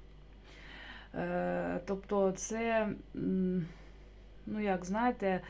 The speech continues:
таке враження, що ці контракти, вони, ну, взагалі не вчора це все виникло, тому що тут по центру випадає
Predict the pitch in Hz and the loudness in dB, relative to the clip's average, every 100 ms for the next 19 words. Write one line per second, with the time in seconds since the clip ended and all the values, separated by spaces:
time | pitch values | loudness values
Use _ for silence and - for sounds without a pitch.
0 | - - - - - - - - 185 196 | -12 -14 -14 -14 -16 -14 -12 -4 0 0
1 | 190 202 233 254 226 208 202 185 202 196 | 0 2 6 6 6 2 2 0 0 0
2 | 196 208 208 196 196 247 262 - 185 196 | 0 -2 0 0 2 2 2 0 2 2
3 | 208 208 196 - 202 196 170 170 190 202 | 0 -2 -4 0 2 2 0 0 2 2
4 | 226 226 202 185 - 180 170 175 165 165 | 2 0 -2 0 4 4 2 -2 -4 -2
5 | 180 180 175 170 165 170 165 185 196 - | 0 2 2 0 -2 -2 0 0 0 -2
6 | 190 185 - 190 208 202 196 185 185 185 | -4 -4 -4 -2 -2 0 0 0 0 -2
7 | 190 196 196 185 175 | 2 4 4 4 0